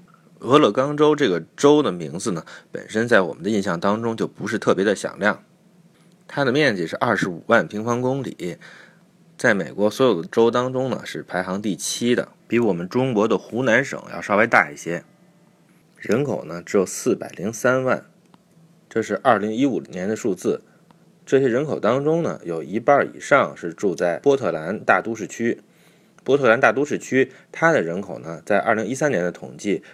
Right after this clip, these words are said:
是二百三十一万，在美国的各都市区中排名第二十四。都市区和城市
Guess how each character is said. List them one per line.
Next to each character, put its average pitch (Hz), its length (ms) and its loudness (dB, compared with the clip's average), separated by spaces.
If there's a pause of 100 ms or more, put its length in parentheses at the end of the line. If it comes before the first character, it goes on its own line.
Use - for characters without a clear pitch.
是 - 400 -2
二 110 200 0
百 65 220 -8
三 120 260 0
十 98 160 -4
一 110 140 -2
万， 123 260 0 (360)
在 113 180 2
美 78 280 -8
国 92 280 -4
的 101 220 0 (200)
各 98 160 2
都 117 160 -2
市 110 160 -4
区 110 200 -2
中 107 240 0 (100)
排 90 300 -6
名 95 240 -4
第 107 80 0
二 85 160 -2
十 107 80 -10
四。 - 260 -6 (960)
都 151 160 4
市 127 160 0
区 123 200 0
和 120 160 6
城 95 320 -4
市 113 300 4